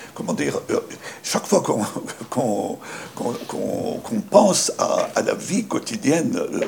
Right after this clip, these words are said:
vécue par les gens sur place en Syrie, on, on n'arrive pas à, je veux dire, euh, d-, d'abord,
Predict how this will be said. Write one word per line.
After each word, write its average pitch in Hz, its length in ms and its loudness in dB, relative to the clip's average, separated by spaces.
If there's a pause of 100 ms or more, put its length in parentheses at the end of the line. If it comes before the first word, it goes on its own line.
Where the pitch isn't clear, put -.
vécue - 320 4
par - 140 4
les 110 100 4
gens 165 220 6 (360)
sur - 300 2
place - 480 2
en 95 80 2
Syrie, 131 420 0 (1040)
on, - 100 0 (140)
on 113 80 2
n'arrive - 280 -2
pas - 420 2
à, - 280 -2 (680)
je - 80 -6
veux - 40 -6
dire, - 280 -2
euh, - 80 -4 (480)
d-, - 100 -2 (120)
d'abord, - 500 4